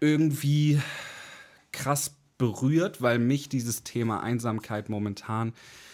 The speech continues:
ähm, so vor allem in den letzten eineinhalb Wochen irgendwie wieder krass, ja,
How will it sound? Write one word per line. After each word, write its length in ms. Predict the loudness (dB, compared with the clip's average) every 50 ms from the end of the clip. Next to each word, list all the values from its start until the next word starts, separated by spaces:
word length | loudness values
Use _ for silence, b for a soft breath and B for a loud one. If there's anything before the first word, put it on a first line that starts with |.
| B B -2
ähm, 200 | 0 0 0 0
so 100 | -2 -4
vor 180 | -6 -6 -4
allem 240 | -2 0 0 0 2
in 80 | 2 0
den 120 | 0 0
letzten 360 | 0 -2 -2 -4 -8 -8 -6
eineinhalb 500 | -4 -2 -2 -2 -2 -2 0 -2 -2 0
Wochen 300 | -2 -2 -2 -2 -4 -2
irgendwie 400 | -2 -2 -2 -2 -2 -4 -4 -6
wieder 180 | -4 -6 -6 -8
krass, 400 | -8 -8 -8 -8 -8 -8 -10 -14 b b b b b b b b b
ja, 260 | -2 -2 -2 -2 -4